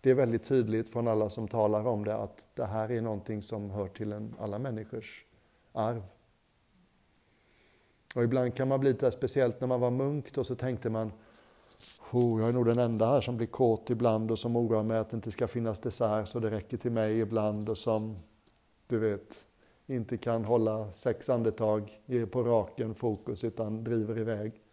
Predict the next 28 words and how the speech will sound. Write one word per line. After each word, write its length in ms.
Så 120
man 100
kände 280
sig 140
så 100
inadekvat, 1040
liksom, 420
dålig 680
på 180
att 140
vara 440
renlevnadsperson. 1500
Och 80
då 60
var 120
det 160
gött 220
när 100
jag 100
sakta 360
började 220
upptäcka 400
att, 100
ja, 80
just 440
det, 180
det 180
är 340